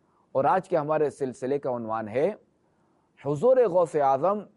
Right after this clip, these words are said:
بحیثیت ولی اللہ۔ اس سلسلے میں ہم حضور غوث اعظم رحمۃ اللہ تعالی علیہ کی ولایت کے حوالے سے گفتگو کریں گے کہ آپ رحمۃ اللہ تعالی علیہ کے ولایت میں کیا مقام و مرتبہ ہے،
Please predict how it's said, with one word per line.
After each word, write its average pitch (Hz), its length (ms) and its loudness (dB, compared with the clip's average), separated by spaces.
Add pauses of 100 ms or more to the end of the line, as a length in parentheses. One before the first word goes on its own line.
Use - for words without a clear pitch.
بحیثیت 139 720 -4 (200)
ولی 123 280 -6
اللہ۔ 113 280 -2 (540)
اس 226 200 0
سلسلے 202 380 -2
میں 170 120 -2
ہم 165 260 -2 (560)
حضور 190 240 2
غوث 185 260 0
اعظم 180 320 2
رحمۃ 156 280 -4
اللہ 156 400 0
تعالی 143 200 2
علیہ 170 120 -2
کی 160 200 -6
ولایت 139 380 -2
کے 151 60 -4
حوالے 139 300 -2
سے 143 140 -8 (100)
گفتگو 185 320 -4
کریں 120 320 -6
گے 95 160 -6 (720)
کہ 147 60 2
آپ 185 200 2
رحمۃ 175 300 -2
اللہ 165 460 2
تعالی 156 220 2
علیہ 180 120 0
کے 160 120 -4 (120)
ولایت 139 440 0
میں 139 260 -4 (600)
کیا 196 240 2
مقام 147 500 -2
و 170 80 -4
مرتبہ 127 560 -2
ہے، 90 220 -8